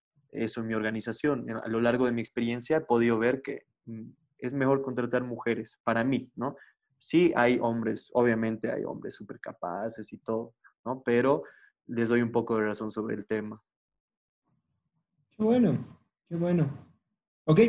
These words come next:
Speaker 2: pasaremos a la ronda de preguntas del público. Ya de entrada Karen Berrios dijo "yo" en el chat, así es que Karen, tú vas a tener la primera pregunta. Para todas las demás personas, si quisieran hacer alguna pregunta, solo levanten la mano para que les active el micrófono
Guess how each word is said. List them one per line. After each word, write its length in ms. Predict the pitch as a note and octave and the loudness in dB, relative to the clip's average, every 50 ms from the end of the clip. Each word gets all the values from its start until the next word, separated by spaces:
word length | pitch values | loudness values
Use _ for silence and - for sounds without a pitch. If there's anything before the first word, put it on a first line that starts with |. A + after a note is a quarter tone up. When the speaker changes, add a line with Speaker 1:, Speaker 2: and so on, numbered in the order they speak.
| A3+ | 6
Speaker 2:
pasaremos 400 | - F#3+ F#3 G#3 A3+ C4 B3+ - | 4 4 4 6 6 6 6 6
a 60 | F#3+ D#3 | 6 6
la 200 | C#3 B2 B2 B2 | 6 6 4 4
ronda 220 | A#2+ E3 F3 E3 | 2 2 2 2
de 120 | D3 B2 | 2 2
preguntas 520 | - - C3+ C3 C3 C3+ D3+ F#3+ A3+ A3 E3+ | 2 2 2 4 4 4 4 4 2 2 2
del 200 | C#3 B2 A#2 A#2 | 2 2 2 0
público. 680 | - - C#3 C3 C#3+ D3+ C#3+ - F3+ A3 A#3+ - - | 2 2 4 4 4 2 4 4 4 4 4 2 0
Ya 140 | - C#3 C#3+ | 2 4 4
de 60 | D3 | 4
entrada 400 | C#3+ B2+ A#2 C#3 C#3 C3 B2+ B2+ | 4 2 4 4 2 2 2 0
Karen 320 | - C#3+ C#3 C3+ B2+ B2 A#2+ | 2 2 2 4 6 4 4
Berrios 340 | B2+ C3 C3 C3+ C3 A2+ B2+ | 4 4 2 2 0 0 0
dijo 240 | B2+ A#2 C3 B2 | 0 0 2 2
"yo" 580 | A2+ A2+ A#2+ B2 A#2+ C3+ E3 G#3+ C4 - - - - | 4 6 6 4 4 4 2 2 0 -2 -6 -12 -4
en 100 | C#3+ C3 | -2 0
el 140 | B2+ A#2+ A2+ | 2 2 2
chat, 220 | - D3 D#3 F3+ | 0 0 0 2
así 200 | E3 C#3+ - C3 | 0 0 0 -2
es 120 | B2+ B2 - | -4 -4 -4
que 260 | - B2+ A#2+ B2 A#2 | -4 -2 -2 -2 0
Karen, 240 | - B2+ B2+ B2+ A#2 | 0 2 2 2 2
tú 80 | B2 C3+ | 2 2
vas 140 | B2+ A#2 C3 | 2 2 0
a 80 | B2 | 0
tener 220 | - B2 B2 B2 A#2+ | 2 4 4 4 4
la 120 | A2 A2+ | 2 2
primera 340 | - A#2+ A#2+ A#2 A#2+ A#2 A#2 | 0 2 2 4 2 2 0
pregunta. 520 | - B2+ B2+ C3+ C#3 D3+ E3+ F#3 A3+ A3 - - - _ _ _ _ _ _ _ - | 0 0 2 2 4 4 4 2 2 0 -4 -10 -20 _ _ _ _ _ _ _ 2
Para 160 | D#3 D3+ D#3 | 2 4 4
todas 140 | G3 G3+ G#3 | 6 6 6
las 100 | G3 F3 | 6 6
demás 200 | E3+ E3+ E3+ - | 6 4 4 4
personas, 480 | - D3 C3 - E3+ E3+ F3 F3+ E3 | 2 2 4 6 6 6 6 6 4
si 80 | - - | 2 -2
quisieran 380 | - C#3+ - E3 D#3 D3 C#3 | -2 0 4 4 4 4 4
hacer 580 | B2+ B2+ - - C#3 C3+ C3+ - - - - _ _ - | 2 0 0 2 2 4 4 2 0 -4 -10 _ _ -2
alguna 340 | A#2+ A#2 B2 B2 A#2+ A#2 | 0 2 4 4 4 4
pregunta, 640 | - - C3 C#3 D#3 D#3 D#3 E3 F3+ F3+ F3+ - - _ _ _ | 4 4 4 6 6 6 6 4 4 2 2 -4 -8 _ _ _
solo 560 | - E3+ E3 E3 E3 D3+ C#3 C3 B2+ A#2+ A#2 A#2 G#2+ A2 - - _ _ - | 0 2 4 4 6 6 6 6 4 6 4 4 4 2 -4 -12 _ _ 0
levanten 380 | - C3+ C3+ D3 D3 D3+ D3 C3+ | 4 4 4 4 4 4 4 4
la 80 | C3 | 6
mano 280 | C3 C3+ D#3+ G3+ A3+ A3 | 4 6 6 4 4 4
para 180 | - C#3+ A#2+ A#2 | 2 0 0 2
que 60 | A#2+ | 0
les 140 | A2+ A2+ A#2 | 0 0 0
active 260 | A2+ - C#3 B2+ B2+ | 0 0 2 2 4
el 60 | B2 | 4
micrófono 760 | B2 B2 B2 C#3+ D3 D#3 - F#3 F3+ G3+ B3 D4 - - _ | 4 4 4 2 0 2 2 4 4 4 4 4 0 -8 _